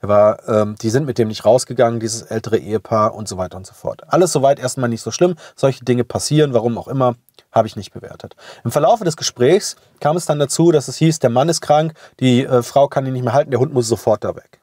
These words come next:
Und dann sag ich zu ihr, „Du hast mir gerade gesagt, es geht um Leben und Tod.“ „Ja, ich habe Angst, dass der da stirbt, der Hund, weil die mit dem nicht rausgehen.“ Das Gespräch entwickelte sich so. Und dann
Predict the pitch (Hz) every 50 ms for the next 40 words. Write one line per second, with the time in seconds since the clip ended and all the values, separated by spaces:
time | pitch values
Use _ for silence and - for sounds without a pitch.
0 | _ _ - 90 92 92 104 101 - 101 - - 120 87 95 98 92 101 101 95
1 | - - 107 98 101 113 120 120 110 110 117 - - - 127 113 95 92 - 120
2 | 120 104 87 82 - - - 147 95 - _ - - - _ - 127 156 185 214
3 | - 185 156 151 170 175 - - - - 151 123 117 101 - - 139 139 - -
4 | 95 - 92 82 78 - _ - - - _ - 107 117 113 113 113 110 101 95
5 | - 101 101 101 - - - - - _ _ _ - 92 - - 101 - - 107
6 | 98 - 107 92 85 101 - 98 80 - 76 - - - - 71 67 - 82 87
7 | 104 98 95